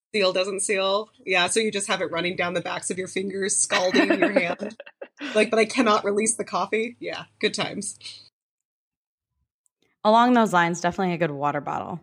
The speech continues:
Speaker 3: I feel like I forget to hydrate on shift. So when I have my water bottle out and visible, it reminds me to stay hydrated.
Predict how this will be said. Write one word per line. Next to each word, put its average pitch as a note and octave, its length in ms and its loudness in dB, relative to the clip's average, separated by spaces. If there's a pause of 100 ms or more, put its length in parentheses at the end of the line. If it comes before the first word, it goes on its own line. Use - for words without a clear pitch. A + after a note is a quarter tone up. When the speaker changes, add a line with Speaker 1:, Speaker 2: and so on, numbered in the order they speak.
Speaker 3:
I E3+ 140 -4
feel E3+ 200 -4
like E3 300 -2
I D#3+ 340 0
forget E3 440 -4
to F3+ 80 -6
hydrate D#3+ 480 -2
on - 160 -2
shift. - 380 -6
So E3 300 2
when D#3+ 120 2
I D#3+ 100 6
have E3 160 2
my D#3 320 2 (280)
water F3 240 4
bottle D#3+ 240 4
out D#3+ 320 4
and D#3 160 0
visible, D3 600 -4 (960)
it E3+ 120 0
reminds D#3 400 -2
me D#3+ 80 -6
to - 80 -6
stay - 180 -2
hydrated. G#2+ 540 -2